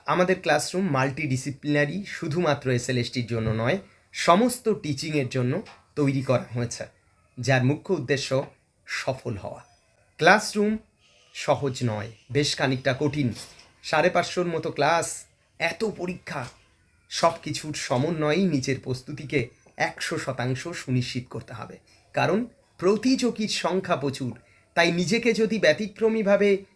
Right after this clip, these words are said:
প্রিপারেশন না নেওয়ানো হয়, তাহলে স্বাভাবিকভাবেই ফলাফলটা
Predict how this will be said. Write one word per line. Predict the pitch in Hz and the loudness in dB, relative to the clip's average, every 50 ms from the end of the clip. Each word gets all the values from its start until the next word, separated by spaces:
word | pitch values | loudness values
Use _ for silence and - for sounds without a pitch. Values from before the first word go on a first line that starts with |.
| _ _ | _ _
প্রিপারেশন | 180 175 147 208 190 202 196 - 202 190 | -8 -4 0 0 2 2 2 2 0 2
না | 175 143 143 160 214 | 2 4 4 4 4
নেওয়ানো | 240 240 240 233 220 214 202 | 4 4 4 4 4 4 2
হয়, | 160 160 156 135 123 123 - - _ _ _ _ | 2 2 2 2 2 -2 -4 -10 _ _ _ _
তাহলে | - 151 151 165 165 165 156 | -2 -2 0 0 0 -2 -2
স্বাভাবিকভাবেই | 139 147 131 139 156 170 185 185 175 165 175 175 175 175 160 139 - | 0 2 4 4 4 2 2 0 4 4 4 4 4 0 -2 -2 -2
ফলাফলটা | 139 139 143 143 139 - 135 147 175 180 - 175 143 127 123 123 | 0 2 2 2 2 2 2 2 2 2 2 2 4 2 0 -2